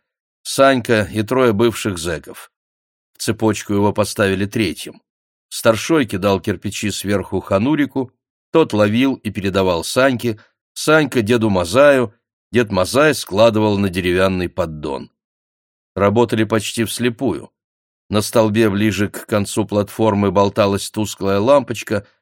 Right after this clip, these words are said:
но толку от неё было мало. Санька не в первый раз подряжался на ночную разгрузку, но обычно вместе с друзьями по общаге.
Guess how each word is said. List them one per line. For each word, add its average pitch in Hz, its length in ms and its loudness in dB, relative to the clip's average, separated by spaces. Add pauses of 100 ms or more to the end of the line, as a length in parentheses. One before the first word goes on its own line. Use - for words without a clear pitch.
(140)
но 110 140 0
толку 120 400 0
от 107 160 -2
неё 110 160 0
было 104 240 -2
мало. 104 400 -2 (840)
Санька 143 460 2
не 135 160 0
в 110 80 -10
первый 135 320 2
раз 143 320 2
подряжался 98 880 -2
на 95 160 -2
ночную 101 460 -2
разгрузку, 92 720 -6 (340)
но 151 140 4
обычно 156 420 0
вместе 120 440 -2
с 98 100 -4
друзьями 117 560 2
по 113 180 4
общаге. 98 600 -4